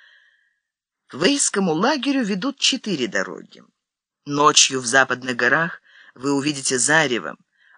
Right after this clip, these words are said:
Оно послужит сигналом врагу для нападения на наш лагерь. К этому времени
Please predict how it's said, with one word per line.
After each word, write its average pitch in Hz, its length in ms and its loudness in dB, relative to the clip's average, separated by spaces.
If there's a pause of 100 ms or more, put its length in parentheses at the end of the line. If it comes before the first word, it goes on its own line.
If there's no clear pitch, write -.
(100)
Оно 131 360 2
послужит 202 580 -4
сигналом 156 560 2
врагу 139 320 0
для 196 160 -2
нападения 175 580 -2
на 160 100 2
наш 170 280 2
лагерь. 220 480 -4 (760)
К - 60 -10
этому 127 260 -4
времени 135 560 -4